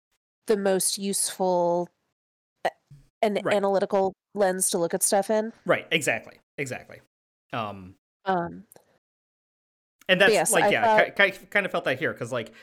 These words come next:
Speaker 2: yeah, the only, I think the only female character with any lines whatsoever is, um, uh, Rina Sawayama in this, in this chapter.
Speaker 1: Well, and
Speaker 2: Um,
Speaker 1: also Katya, the Russian, um,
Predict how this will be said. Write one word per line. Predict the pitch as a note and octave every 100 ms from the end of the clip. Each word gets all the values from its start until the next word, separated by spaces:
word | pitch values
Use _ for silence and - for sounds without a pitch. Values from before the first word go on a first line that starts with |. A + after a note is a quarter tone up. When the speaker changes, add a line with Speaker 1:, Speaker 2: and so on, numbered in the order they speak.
| -
Speaker 2:
yeah, | D#3 F#3+
the | E3+ F#3+ -
only, | E3 G3+ G3+ G3+ F3+ D3+ _ _ _ _ _ _ _ _ _ _ _ _
I | D#3
think | - D#4 D#4
the | G#3+ G3+
only | F#3 F3
female | E3+ D#3 D3 C#3
character | D3 C3 B2+ C3+
with | B2+ A#2+ E3+
any | E3 D#3
lines | C#3 C3
whatsoever | C3+ C3 C3+ C3 B2+ A2+ A2+
is, | A#2 A#2+ A2+ A2 A#2
um, | B2 A2 G2+ G2 G2 - _ _ _ _ -
uh, | D3+ B2 A#2 G#2+ F#2 - _ _ _ _ _
Rina | D#3 C#3
Sawayama | B2 B2 A2+ A2+ G#2+ G2 F#2+ -
in | E3+
this, | E3 D3+ - -
in | D3
this | C3+ B2
chapter. | - G2 F2+ - F2 - _ _ _ _
Speaker 1:
Well, | C4+ C#4 G#3+
and | C4
Speaker 2:
Um, | E3+
Speaker 1:
also | A3+ - A#3+ A#3 A3 G#3
Katya, | - G#3 G#3 - G3+ F3+
the | F3
Russian, | F3 F3 - G#3 F3+ F3 F3 E3+
um, | E3 D#3 D3+